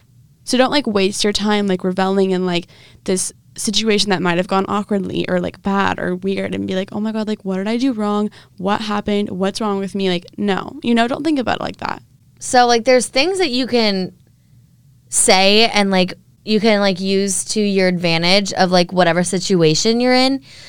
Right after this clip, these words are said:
Speaker 2: So, like, I kinda wanna give, like, a few examples of that. Like, obviously, you can always just say, "Hey." But,
Speaker 1: Yeah.
Speaker 2: like, you know, there's other ways to find excuses to talk to people. So,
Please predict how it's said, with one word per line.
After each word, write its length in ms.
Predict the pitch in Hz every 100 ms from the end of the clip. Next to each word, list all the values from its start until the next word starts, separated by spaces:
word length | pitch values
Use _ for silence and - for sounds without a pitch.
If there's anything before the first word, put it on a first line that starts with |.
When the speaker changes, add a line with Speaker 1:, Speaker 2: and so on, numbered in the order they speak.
| - -
Speaker 2:
So, 140 | 254
like, 120 | 240
I 160 | 202 214
kinda 160 | 233 247
wanna 140 | 285
give, 140 | 247
like, 140 | 220 214
a 100 | 202
few 200 | 208 196
examples 640 | 190 170 165 170 185 185
of 160 | 175 165
that. 380 | 156 151 170 -
Like, 260 | 180 - _ _ _ _ _ -
obviously, 500 | 202 214 220 247 247
you 160 | 240
can 100 | 220
always 320 | 190 185 185
just 140 | 190 175
say, 120 | 175
"Hey." 480 | 156 165 147 143 180 - _ _ _ _ _ _ _ _
But, 280 | - 185 170
Speaker 1:
Yeah. 400 | 226 254 202 240 - -
Speaker 2:
like, 320 | 202 196 180 - - - - _ _ _ _ _ -
you 100 | 214
know, 120 | 202
there's 200 | 202 202
other 280 | 190 254 240
ways 300 | 185 190 -
to 100 | 196
find 300 | 175 175 185
excuses 640 | 170 - 180 165 180 170
to 80 | 175
talk 300 | - 160 156
to 100 | 185
people. 540 | 190 185 196 214 226 - _ _
So, 600 | - 269 247 226 214 -